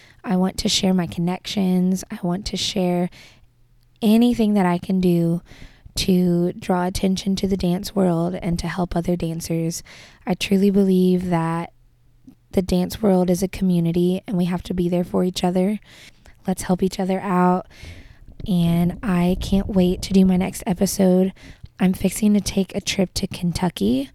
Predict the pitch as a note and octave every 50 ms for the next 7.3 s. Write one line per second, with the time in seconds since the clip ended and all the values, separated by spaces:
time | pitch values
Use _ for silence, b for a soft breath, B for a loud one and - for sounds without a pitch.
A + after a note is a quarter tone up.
0 | B B B B B B B - A3 F#3 F#3 F#3 E3 - G3+ G3 - - G3+ G3+
1 | G#3 G3+ - - G3 F#3+ - F#3+ F#3+ F#3 F#3 F#3 F#3+ - - - G#3 F3 F3 F3
2 | F#3 F#3 - G3+ F3+ F#3 - G3+ F3+ F#3+ F3+ F3+ F#3 F3+ G3+ - A#3 G3 F#3 G3+
3 | F#3+ F3+ E3+ - F#3 - - F#3 F#3 G3 A3 - - - - G3+ G3 - - -
4 | F#3 F3+ F3+ F3+ F3+ F3+ F3+ B B B B B B B - F#3+ F#3 F3+ F3+ F3+
5 | F3+ F#3 F3 F#3 F3+ F3+ F3+ - - - F#3 F3+ F3+ F3+ F3 F3 F3+ F3 F3 F3+
6 | F#3 F3+ - - B B B B B B B B B - - - F#3 F3 E3+ E3+
7 | E3+ F3 F3+ F3 F3